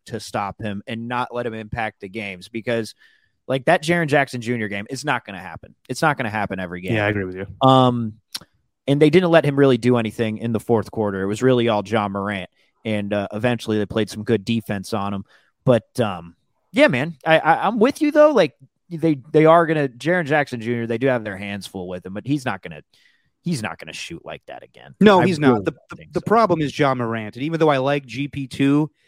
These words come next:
Speaker 2: in the glove lineup, uh, you know, he's gonna get his. Uh,
Speaker 1: Mm-hmm.
Speaker 2: Ja Morant's a fantastic player, but it's crazy to me that the Warriors probably had their worst game of the playoffs, and the Grizzlies,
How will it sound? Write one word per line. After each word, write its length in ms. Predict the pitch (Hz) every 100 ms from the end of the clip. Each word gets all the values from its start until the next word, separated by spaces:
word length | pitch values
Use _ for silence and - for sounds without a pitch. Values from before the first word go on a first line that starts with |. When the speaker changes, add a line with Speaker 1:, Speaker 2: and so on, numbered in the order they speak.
| -
Speaker 2:
in 140 | -
the 80 | 123
glove 380 | 113 123 120 139
lineup, 480 | 147 151 151 165 - - _ _ _ _ _
uh, 540 | 123 120 113 110 110 104 _ _ _ _ _ _ _ _ _ -
you 80 | 208
know, 60 | 175
he's 180 | 202 220
gonna 100 | 208
get 120 | 180
his. 420 | 131 117 120 - _ _ _ -
Uh, 140 | 127
Speaker 1:
Mm-hmm. 80 | 123
Speaker 2:
Ja 160 | 135 160
Morant's 280 | 147 143 -
a 40 |
fantastic 560 | 143 120 135 131 131 -
player, 420 | 120 107 110 110 _ _ _ _ _ _ 104
but 500 | 143 143 135 123 - - _ _ _
it's 140 | - -
crazy 440 | - 220 294 240
to 100 | 208
me 420 | 147 123 110 107 - _ _ _ _ _
that 540 | 113 107 127 123 120 120
the 80 |
Warriors 800 | 127 120 131 185 226 226 220 208
probably 400 | - - 170 170
had 180 | 147 151
their 120 | 139
worst 440 | 131 117 135 147 -
game 220 | 123 113
of 60 | 104
the 60 | 107
playoffs, 580 | 113 101 95 90 - - _ _ -
and 120 | 120
the 60 | 117
Grizzlies, 880 | 127 143 175 170 170 170 151 -